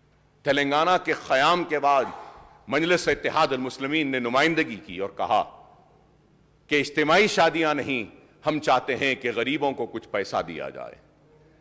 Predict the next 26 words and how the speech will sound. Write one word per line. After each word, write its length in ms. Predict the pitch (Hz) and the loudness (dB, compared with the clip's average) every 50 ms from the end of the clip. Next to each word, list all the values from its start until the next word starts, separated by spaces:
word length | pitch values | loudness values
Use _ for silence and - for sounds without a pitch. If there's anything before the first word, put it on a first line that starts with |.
| _ _ _ _ - | _ _ _ _ -8
आज 280 | - 135 143 147 127 - - 120 | 0 2 2 2 2 0 -2 0
एक 260 | 143 156 156 156 - 117 | 2 2 2 2 0 -2
लाख 320 | 107 117 139 151 143 - | 2 4 4 4 2 0
से 160 | - 147 131 113 | -2 -4 -4 0
जायद 360 | 117 117 127 147 139 147 - - | 2 4 4 4 2 0 -2 -4
पैसा 280 | 127 127 - 151 135 107 | -4 -2 0 0 -2 0
दिया 260 | 117 117 120 120 117 | 0 0 0 0 2
जाता 320 | 120 117 107 - 120 104 | 2 0 -2 0 -2 -2
है 200 | 85 110 110 95 - - - - - - - _ - | -2 -2 -2 -4 -4 -6 -12 -20 -20 -20 -20 _ 0
कल्याण 380 | 143 131 123 123 135 135 135 131 | 0 2 4 4 2 2 2 2
लक्ष्मी 400 | 120 117 127 123 - 135 139 139 | 2 0 0 0 0 -2 -4 0
और 120 | 131 123 110 | 0 0 -2
शादी 340 | - - 127 117 113 113 110 | 0 0 0 0 0 0 -6
मुबारक 420 | 101 98 95 110 127 147 147 135 - 117 | -6 -2 2 4 4 4 4 2 -2 -8
में। 120 | 92 - - - - _ _ _ _ _ _ _ _ _ _ _ _ _ _ _ _ _ _ _ _ _ _ _ _ _ _ _ _ _ _ _ _ _ _ _ _ _ _ _ - - - | -14 -16 -16 -20 -20 _ _ _ _ _ _ _ _ _ _ _ _ _ _ _ _ _ _ _ _ _ _ _ _ _ _ _ _ _ _ _ _ _ _ _ _ _ _ _ -14 0 4
दो 200 | 185 208 208 202 | 6 6 6 6
लाख 500 | 185 170 175 185 208 208 - - - - - - - - - - - - _ _ _ _ _ _ _ _ _ _ _ - | 4 4 6 6 6 6 6 2 -4 -14 -16 -16 -18 -20 -20 -20 -20 -20 _ _ _ _ _ _ _ _ _ _ _ 4
कोई 180 | 202 220 214 190 | 6 6 6 6
मामूली 580 | 175 170 175 185 202 214 226 233 254 240 220 160 - - - - - - - - _ _ _ _ _ _ _ _ - | 6 4 4 6 6 4 6 6 4 4 2 0 -4 -10 -20 -20 -20 -20 -20 -20 _ _ _ _ _ _ _ _ 2
काम 280 | 180 190 208 226 233 240 | 6 6 8 8 6 8
या 180 | 226 226 214 208 - | 8 6 6 6 6
कारनामा 460 | 185 185 190 190 196 208 214 214 220 | 6 6 6 6 6 4 6 6 4
नहीं, 220 | 214 226 247 262 262 | 4 4 4 6 6
ऑनरेबल 360 | 247 240 233 226 233 220 214 | 6 6 6 6 2 2 2
स्पीकर 340 | - - 202 202 - 202 170 | -2 -2 -6 -4 -2 -2 0
साहब, 260 | - 170 147 117 90 | 2 2 2 2 2